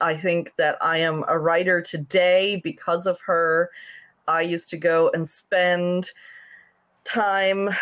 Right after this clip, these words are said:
weekends, weeks at her house and play with her old typewriter and <laughs> go to her writers group. So,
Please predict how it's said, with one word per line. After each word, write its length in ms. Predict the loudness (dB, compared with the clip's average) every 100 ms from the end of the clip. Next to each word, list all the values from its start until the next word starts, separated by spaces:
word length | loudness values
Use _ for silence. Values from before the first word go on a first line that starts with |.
| -4
weekends, 1000 | -4 -2 -2 0 -2 -2 -2 -4 -8 -6
weeks 580 | -6 -6 -10 -14 -14 -10
at 220 | -6 -6 -4
her 180 | -2
house 600 | -2 0 0 0 -4 -8 -6
and 760 | -4 -2 0 0 -2 -2 -4 -8 _
play 280 | 0 2
with 180 | 2 -2
her 140 | -2 -2
old 260 | -2 -4
typewriter 1300 | -6 -2 -2 -2 -2 0 2 2 2 4 4 2 -2 -12 -4
and 720 | -2 0 0 0 -2 -4 -4 -6 -4
<laughs> 80 | -4 0 -2 0 -2 -4 -4 -6 -4 -6 -6 -2
go 220 | 0 2
to 140 | 0
her 200 | 2 0
writers 520 | 2 0 2 2 0 -2
group. 760 | 0 4 4 4 2 0 -8 -20 -18 -18 -20 _
So, 840 | -12 -6 -2 0 2 4 4 2